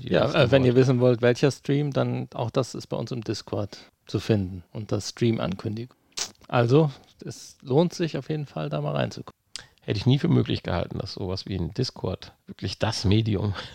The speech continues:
Speaker 2: Ja,
Speaker 1: schlecht
Speaker 2: ja.
Speaker 1: weg. Ich wusste vorher gar nichts mit anzufangen. Jetzt.
Speaker 2: Da gibt's auch Ex-, Exklusivinhalte, um noch mal zum Titel zu kommen. Manchmal. Oder
Speaker 1: Exklusive oder exklusiv?
Speaker 2: Exklusivinhalte.
Speaker 1: Man weiß gar nicht, wie man's ausspricht. Wenn man's einmal im Kopf hat, ist das schrecklich.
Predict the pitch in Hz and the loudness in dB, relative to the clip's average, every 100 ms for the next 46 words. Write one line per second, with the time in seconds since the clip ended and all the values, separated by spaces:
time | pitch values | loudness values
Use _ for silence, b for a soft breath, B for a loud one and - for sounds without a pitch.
0 | B B B - - 156 170 - - - | B B B 0 4 4 4 0 -6 -8
1 | - - 110 - B B - 123 - - | -6 -4 -4 -4 B B -2 2 2 2
2 | 151 - - 196 - - - 110 104 - | 0 -2 -2 -2 -2 -6 -8 -8 -8 -10
3 | - 123 127 - 143 151 - - - - | -6 2 4 4 0 0 -4 -6 -4 -4
4 | - - - 143 131 202 120 107 101 104 | -4 -8 -6 -4 0 -2 -4 -6 -6 -6
5 | 101 - 107 170 117 113 113 117 110 110 | -8 -10 -10 -10 -8 -6 -6 -4 -6 -8
6 | - - _ - 120 160 127 113 120 - | -14 -20 _ -14 -4 -2 -2 -4 -6 -2
7 | 104 101 - _ _ 117 107 - 107 101 | -4 -4 -10 _ _ -2 -2 -4 -8 -8
8 | - _ _ 180 117 117 - 113 117 196 | -12 _ _ 0 2 0 0 0 2 0
9 | 233 233 220 - - - - 104 107 120 | -2 -2 -2 -2 -2 -4 -8 -6 -6 -8
10 | - 143 139 - - 156 131 143 143 - | -6 -4 -4 -6 -4 -2 0 -2 -2 -4
11 | 120 101 98 107 - - 123 151 - 139 | -4 -4 -4 -6 -6 2 4 4 4 4
12 | 120 127 110 - 254 - 170 165 - 156 | 8 6 8 4 2 4 4 4 4 6
13 | 226 190 - 165 - 110 107 104 - 185 | 8 6 4 2 2 0 0 0 2 -2
14 | - 117 - | -2 -8 -8